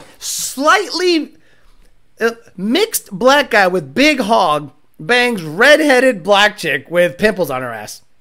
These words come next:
<laughs> I'm like, "Sheesh, this has gotten super a la carte." They get extra points for getting pans. Alex, those are battle scars. At least they'll be able to track how many people won't use the <laughs> drift stick. <laughs>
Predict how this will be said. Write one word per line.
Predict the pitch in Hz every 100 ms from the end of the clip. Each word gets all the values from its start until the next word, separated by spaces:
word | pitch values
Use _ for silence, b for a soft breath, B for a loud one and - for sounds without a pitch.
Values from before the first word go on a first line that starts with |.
| _
<laughs> | _ - -
I'm | 196 214 160 151
like, | 135 113 - B B B
"Sheesh, | - - 440 466 - -
this | 208 -
has | 180
gotten | 147 147 139
super | 135 - 359 175 151
a | 151
la | 139
carte." | - 226 - - _ _ _ _ _ _ _ _ _ - - - - B B
They | 233
get | 262
extra | 254 233
points | 214 277 269
for | 247 226 - -
getting | 160 240 233 202
pans. | - 220 247 220 -
Alex, | 269 208 - - b
those | 233 202
are | 214
battle | 135 180 175 170 156
scars. | - - 208 165 98
At | 101
least | 139 160
they'll | 160
be | 170
able | 165
to |
track | 160 202 180
how | 185
many | 190 185
people | 269 208 208 202 B B
won't | 147 302 277
use | 165 170 185
the | - 226
<laughs> |
drift | 202 - -
stick. | - - - 185 - _ _ _ _ _ b b b
<laughs> | - - - -